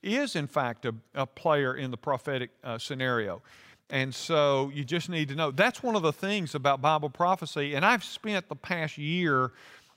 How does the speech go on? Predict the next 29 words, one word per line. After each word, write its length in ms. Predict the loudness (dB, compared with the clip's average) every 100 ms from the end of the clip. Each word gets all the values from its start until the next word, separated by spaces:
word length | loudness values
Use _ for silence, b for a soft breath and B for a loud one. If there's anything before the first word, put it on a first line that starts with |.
| B _
I've 380 | -4 0 4 4
taught 280 | 2 2 2
it 60 | 2
many 200 | 0 0
times, 320 | 0 0 0
but 140 | 0 2
I 140 | 4
have 180 | 2 0
really 400 | 0 2 2 0
spent 260 | -4 -8
the 60 | -6
past 320 | -4 -2 -4
year 140 | -4 -6
digging 580 | -2 2 2 2 0
in 220 | 0 -2 -2
it 120 | -2
more, 320 | -2 2 2
I 100 | 2
guess, 300 | 0 0 -2
than 100 | -2
I 140 | -2 0
ever 160 | 0
have 340 | 0 2 0 -2 B B B B
in 240 | -4 -2 2
my 160 | 2
forty-plus 640 | 2 0 0 -2 0 0 0
years 240 | -4 -4
of 80 | -6
ministry. 560 | -6 -6 -6 -6 -6